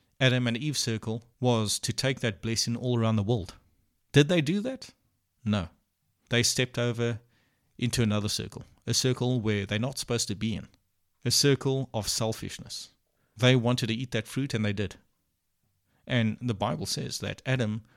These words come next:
was not deceived. It was Eve that was deceived, but Adam wasn't, but he still went along with it.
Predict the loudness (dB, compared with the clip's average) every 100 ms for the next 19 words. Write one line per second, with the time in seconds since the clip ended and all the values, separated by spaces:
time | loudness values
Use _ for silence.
0 | -6 -2 0 -2 -2 -2 -2 -4 -8 -18
1 | _ _ _ _ _ -2 2 2 2 0
2 | 0 0 -2 -4 -4 -2 -2 -2 -4 -4
3 | -2 -2 -2 -6 -8 -6 -2 0 0 0
4 | 0 0 0 0 -2 -4 -10